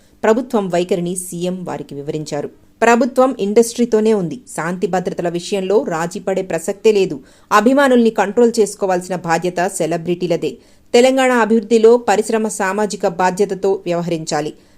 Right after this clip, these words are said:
మాదక ద్రవ్యాల నియంత్రణపై అవగాహన, మహిళా భద్రతపై ప్రచారంలో సినీ ప్రముఖులు చొరవ చూపాలి. ఆలయ పర్యాటకం, ఎకో టూరిజంను ప్రచారం చేయాలి. ఇన్వెస్ట్మెంట్ల విషయంలోనూ ఇండస్ట్రీ సహకరించాలి.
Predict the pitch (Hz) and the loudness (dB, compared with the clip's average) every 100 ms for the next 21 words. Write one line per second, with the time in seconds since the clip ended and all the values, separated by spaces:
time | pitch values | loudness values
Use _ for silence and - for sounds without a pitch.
0 | - 185 202 226 208 202 196 196 190 185 | -6 0 2 2 2 2 4 2 2 -2
1 | 202 196 190 190 220 - 175 185 190 180 | -4 -4 -4 -2 -4 -4 -4 0 0 0
2 | 185 214 175 175 208 214 175 170 180 190 | -4 -6 -6 -4 0 0 0 -2 -2 -4
3 | 190 185 180 180 - 170 202 208 196 190 | -2 -4 -4 -8 -6 -2 0 -2 0 0
4 | 226 - _ - 277 277 294 269 220 214 | -2 -4 _ -8 -6 -4 -2 0 0 0
5 | 196 220 - 175 175 180 165 147 147 - | -2 -2 -2 -4 -4 -6 -6 -6 -6 -8
6 | _ - 147 175 190 180 170 170 175 165 | _ -10 -4 0 0 -2 -2 -2 -2 -4
7 | 180 220 - - 202 202 285 262 247 202 | -6 -8 -10 -2 0 2 2 4 2 2
8 | 220 208 202 208 160 185 180 170 170 156 | 2 2 -2 -4 -4 -2 -2 -4 -6 -4
9 | 139 147 - _ _ _ - 226 262 285 | -4 -6 -12 _ _ _ -2 2 2 0
10 | 262 254 233 190 190 226 208 196 185 208 | 0 0 0 0 -2 -2 0 0 -2 -4
11 | 165 165 190 - 180 190 180 160 175 165 | -6 -6 -6 -6 -8 -8 -8 -6 -4 -6
12 | 160 160 | -4 -6